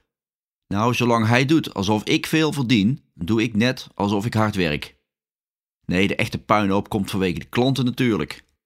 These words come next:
Dat is pas echt hopeloos. Gisteren waren er bijvoorbeeld zoveel klanten dat je nauwelijks nog aan werken toekwam. Ben je net even lekker bezig om de voorraad aan te vullen,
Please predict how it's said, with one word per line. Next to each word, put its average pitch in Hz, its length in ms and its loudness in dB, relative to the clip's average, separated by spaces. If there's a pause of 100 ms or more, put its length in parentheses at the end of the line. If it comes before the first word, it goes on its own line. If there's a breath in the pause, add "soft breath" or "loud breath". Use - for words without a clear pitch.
(460)
Dat 139 180 2
is 147 100 -2
pas - 260 -2
echt - 360 0 (120)
hopeloos. 90 680 0 (600)
Gisteren 151 440 0
waren 113 320 2
er 101 100 2
bijvoorbeeld 95 480 0
zoveel 160 460 0
klanten 87 460 -2 (240)
dat 101 220 -2
je 95 100 0
nauwelijks 120 460 0
nog 117 240 0
aan 95 160 0
werken 90 360 -2
toekwam. 76 480 -4 (760)
Ben 110 140 4
je 110 80 6
net 143 200 2
even 101 360 2
lekker 151 220 0
bezig 107 540 -2
om 113 160 -2
de 87 100 -2
voorraad 104 460 2
aan 110 160 2
te 104 100 -4
vullen, 113 360 0